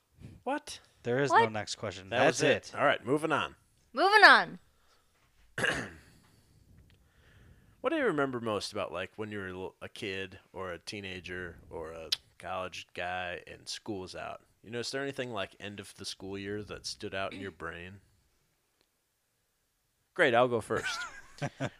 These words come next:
Speaker 1: We always, in grade school, had to do this, like, you know, you had to do fundraising for the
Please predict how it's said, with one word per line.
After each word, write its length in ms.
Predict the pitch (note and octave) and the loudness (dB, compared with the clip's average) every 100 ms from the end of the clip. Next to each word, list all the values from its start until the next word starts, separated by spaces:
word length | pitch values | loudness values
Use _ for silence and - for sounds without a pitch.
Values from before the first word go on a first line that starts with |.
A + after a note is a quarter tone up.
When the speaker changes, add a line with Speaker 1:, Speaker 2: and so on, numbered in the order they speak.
| - | -4
Speaker 1:
We 160 | C#3 | 0
always, 320 | D3 C#3+ A#2 - | 4 2 2 -2
in 220 | A2 G2+ | -4 -6
grade 240 | G#2+ A#2 | -4 -2
school, 260 | - - F2+ | -4 -8 -6
had 140 | G2 | -4
to 80 | F2+ | -6
do 200 | E2+ F2+ | -8 -14
this, 220 | D#2+ - - | -12 -12 -10
like, 200 | D2 C#2+ | -12 -10
you 80 | G2+ | -10
know, 100 | F#2+ | -8
you 140 | F2+ | -8
had 200 | G2 E2 | -8 -8
to 60 | E2+ | -14
do 100 | E2 | -16
fundraising 800 | - F2 F2 F2+ F2 F2 F#2 G2 | -12 -12 -10 -10 -8 -10 -14 -14
for 180 | - D2+ | -16 -16
the 160 | - | -16